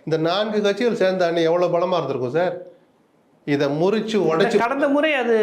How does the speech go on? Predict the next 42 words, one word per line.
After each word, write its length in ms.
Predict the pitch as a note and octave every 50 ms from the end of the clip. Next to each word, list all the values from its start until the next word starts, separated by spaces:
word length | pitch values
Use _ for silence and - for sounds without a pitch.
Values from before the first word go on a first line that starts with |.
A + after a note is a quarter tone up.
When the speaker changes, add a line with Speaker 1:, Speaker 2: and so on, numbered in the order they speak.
| G3+
Speaker 2:
ஒன் 140 | F#3+ G#3 A#3+ A3+
பிளஸ் 260 | - C4+ C4 C4 -
ஒன் 160 | A#3+ A3+ A3+ A3
டூவா 300 | A3 A#3 A#3 A#3+ B3 A3+ G#3
மாறல, 420 | F#3 F3+ F#3 G#3 G#3 G3+ F#3 F3+ F3 F3 E3 D3
ஒன் 140 | D3 E3+ F#3+ F#3+
பிளஸ் 240 | G#3 G#3+ G#3 G#3+ -
ஒன் 180 | F#3+ F#3 F#3+
பிளஸ் 240 | F#3+ G3+ G3 F#3 F#3+ G3
ஒன் 140 | F#3 F#3 F3
த்ரீ 180 | - - E3+ E3+ D#3+ D#3 D#3 D#3 D3+ D#3+ D#3
ஒன் 180 | D3+ D#3+ F3+ G3
ஆகி 140 | G3+ G#3+
ஜீரோ 260 | F3 D#3 F#3+ G#3+ A3 G#3
Speaker 1:
இல்ல, 120 | G3 F3+
Speaker 2:
ஆயிடுச்சு. 340 | F3 F3 G#3+ B3 B3+ G3+ E3+
Speaker 1:
ஒரு 180 | F#3 G#3 A3 C4
Speaker 2:
பார்த்தா 220 | B3+ - - B3+
Speaker 1:
தேர்தல் 300 | C4 C4 B3+ B3 A3+ -
போல 200 | - G#3 G#3+ G3+
இன்னொரு 280 | F3 D#3+ E3 E3+ D#3+ D3+
தேர்தல் 320 | D#3+ E3 E3 E3 D#3+ C#3 C3
இருக்கா 220 | A#2+ - B2+ A#2+
சார்? 200 | A2+ - A#2+ A#2 A2+
ஒரு 180 | B2+ E3 F#3+ A3+
ஒரு 180 | A#3 A3 G#3+
நேரமும் 380 | G3 F#3+ G3 G3 G3 G3 G3 -
களச்சூழல்கள் 720 | - E3 D#3 E3 E3 E3 - D#3 D3+ D3+ C#3+ B2+ C#3+ C#3+ C#3
வேற 180 | C3 B2+ C3 B2+
மாதிரி 220 | B2+ B2 A#2+ A#2+ A#2+
Speaker 2:
இல்ல, 100 | A#2 -
Speaker 1:
இருக்கும். 200 | G#3+ F#3+ D#3 G3
Speaker 2:
பி 80 | A3+
ஜே 140 | A3 B3 A#3+
பியோட 240 | G#3 A#3+ A#3 B3 A#3+
சேர்ந்தனாதான் 580 | A#3 A3 G#3 G#3+ A#3 A#3 A3+ A3+ A3 A#3 A#3 -
தோத்தோன்னு 320 | G#3+ G#3 G3+ G#3+ G#3+ G3+
சி 140 | - G#3 G#3+
வி 100 | G3+ G#3+
சண்முகம், 500 | F3+ G3+ F#3+ F3+ F3+ F3+ F3 F3+ F3+ F3+
Speaker 1:
இல்ல, 160 | F#3+ G3 F3+ -
அது 200 | C#3+ C#3 C#3